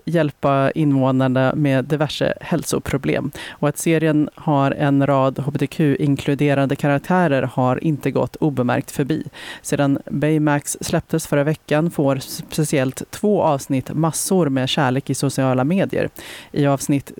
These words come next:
tre beger sig roboten Baymax på jakt efter, eh, mensskydd till en flicka. Vid tamponghyllorna får han själv hjälp och råd av flera kunder, bland annat en person som kan tolkas som en transman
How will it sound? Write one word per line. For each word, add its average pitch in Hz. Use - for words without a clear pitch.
tre 175
beger 135
sig 131
roboten 131
Baymax 131
på -
jakt -
efter, 131
eh, 127
mensskydd 156
till 139
en 135
flicka. -
Vid 135
tamponghyllorna 147
får 139
han 139
själv 160
hjälp 135
och 143
råd 131
av 135
flera 127
kunder, 135
bland 139
annat 135
en 139
person 139
som 135
kan 151
tolkas 143
som 135
en 139
transman 139